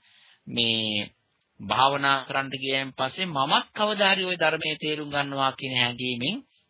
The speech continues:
ධර්මය අවබෝධ කරගන්න ගියා. සමහර අය මම බුදුරජාණන් වහන්සේ රවට්ටන්න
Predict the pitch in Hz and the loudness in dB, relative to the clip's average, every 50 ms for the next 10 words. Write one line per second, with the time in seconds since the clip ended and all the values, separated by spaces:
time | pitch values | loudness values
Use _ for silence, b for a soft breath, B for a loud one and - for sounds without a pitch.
0 | _ _ _ _ - - 113 120 123 120 120 117 113 113 110 107 110 110 110 101 | _ _ _ _ -2 0 0 2 2 0 0 0 0 0 -2 -4 -8 -10 -10 -12
1 | 117 - 107 107 98 101 113 160 175 - 120 92 87 - - - B B B B | -8 -6 -6 -4 -4 -4 -6 -6 -8 -12 -10 -8 -8 -8 -8 -10 B B B B
2 | B B B - - - 160 185 202 202 208 208 202 202 196 196 202 208 208 202 | B B B -6 0 0 0 2 2 2 2 2 4 4 2 2 2 2 0 -2
3 | 208 - _ _ _ _ _ _ _ _ 143 135 139 147 156 165 170 165 160 160 | -4 -8 _ _ _ _ _ _ _ _ -14 -6 -4 -2 -2 0 0 0 0 0
4 | 156 151 143 135 131 135 - - 123 127 135 156 160 160 156 156 156 156 156 151 | 0 -2 -2 -4 -6 -8 -12 -14 -14 -10 -8 -6 -6 -2 0 0 0 0 0 -4
5 | 151 151 151 151 151 147 - - 151 147 139 131 120 135 151 156 - _ - 165 | -4 -2 -2 -2 -2 -6 -6 -6 -4 -2 0 0 2 2 2 0 0 _ 0 0
6 | 165 | 0